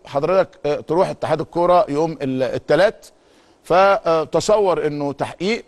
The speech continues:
فلما اتصل بالناس المسؤولين في الاتحاد قالوا: "لا، مفيش تحقيق". يبدو ان البعض كان عايز يعمل صلح ما بين جهاد جريشة وابراهيم نور الدين. هنا لا، هنا مفيش صلح.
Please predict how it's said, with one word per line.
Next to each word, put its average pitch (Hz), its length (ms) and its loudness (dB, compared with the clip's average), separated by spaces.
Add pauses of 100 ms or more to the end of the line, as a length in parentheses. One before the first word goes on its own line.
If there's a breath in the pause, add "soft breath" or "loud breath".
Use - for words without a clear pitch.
(120)
فلما 214 360 0
اتصل 185 360 0
بالناس 143 340 -2
المسؤولين 156 440 -4
في 156 60 -8
الاتحاد 151 280 -2
قالوا: 147 140 -4
"لا، 147 140 -6 (180)
مفيش - 180 -8
تحقيق". 151 420 0 (400 soft breath)
يبدو 185 400 2
ان 165 220 -4
البعض 160 500 0 (220)
كان 165 160 2
عايز 147 400 0
يعمل 147 300 0
صلح - 380 -2 (440 soft breath)
ما 143 120 2
بين 165 380 2
جهاد 139 320 2
جريشة 147 340 0
وابراهيم 131 260 0
نور 170 140 0
الدين. 160 340 -2 (180 soft breath)
هنا 220 160 2
لا، 120 160 2 (260)
هنا 202 180 2
مفيش 170 160 -2
صلح. - 420 -4